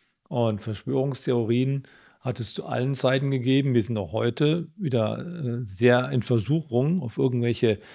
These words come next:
Verschwörungstheorien reinzufallen. Da geht einiges quasi so um die Welt.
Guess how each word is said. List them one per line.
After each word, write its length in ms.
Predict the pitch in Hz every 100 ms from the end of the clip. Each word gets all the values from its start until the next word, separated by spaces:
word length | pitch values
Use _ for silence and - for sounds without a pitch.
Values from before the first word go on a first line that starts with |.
| - -
Verschwörungstheorien 920 | 123 120 123 120 117 - 110 107 110
reinzufallen. 760 | 107 113 156 113 - 113 110 143
Da 100 | 110
geht 180 | 113 -
einiges 640 | 113 143 113 95 - - -
quasi 320 | 117 98 107
so 400 | 98 98 95 98 -
um 220 | 220 147 113
die 140 | 104
Welt. 420 | 98 120 196 -